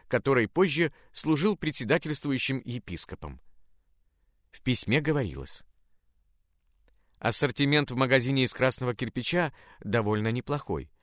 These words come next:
и даже очень хороший, учитывая разнообразие покупок,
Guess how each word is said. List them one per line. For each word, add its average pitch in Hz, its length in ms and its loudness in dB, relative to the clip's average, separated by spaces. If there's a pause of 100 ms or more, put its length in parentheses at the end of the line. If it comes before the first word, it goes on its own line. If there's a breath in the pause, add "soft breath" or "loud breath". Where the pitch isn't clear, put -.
(160 soft breath)
и 135 200 4
даже 131 420 4
очень 113 340 -2
хороший, 143 540 -2 (200 soft breath)
учитывая 175 580 2
разнообразие 120 800 4
покупок, 170 560 0